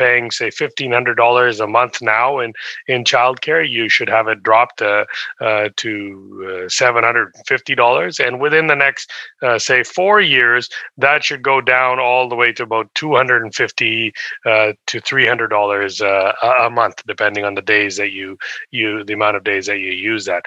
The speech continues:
So that's the saving. Then if you have two children, uh, that can save you up to two thousand dollars to twenty-five hundred dollars a month. Uh, obviously, with a child that's seven, that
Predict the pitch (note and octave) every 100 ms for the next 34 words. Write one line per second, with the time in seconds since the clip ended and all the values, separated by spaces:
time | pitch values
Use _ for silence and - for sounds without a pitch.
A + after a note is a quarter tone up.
0 | - - - A#2+ C#3+ F3 F#3 E3 D3 D3
1 | C3 B2+ B2+ A#2+ G#2+ G#2 F#2+ A2+ G#2 -
2 | E3 E3 D3 C#3 C3+ C#3+ - - - B2+
3 | A#2 A2 A2+ - A#2+ - B2+ B2 A#2+ B2+
4 | C#3 B2+ - A2 B2+ A2+ A#2 A2 G#2+ G#2+
5 | G#2 G#2+ G#2+ G2+ - - A2 G2+ - G#2+
6 | G2 A2 G#2 G2+ G2 G2+ F#2+ - - -
7 | - A#2 A2 F2+ - - - - C3 -
8 | B2+ B2 C3 - B2+ A#2+ A#2 A2+ A#2+ A#2
9 | A2+ A2 - C3 C#3 G3+ A3 D3 B2+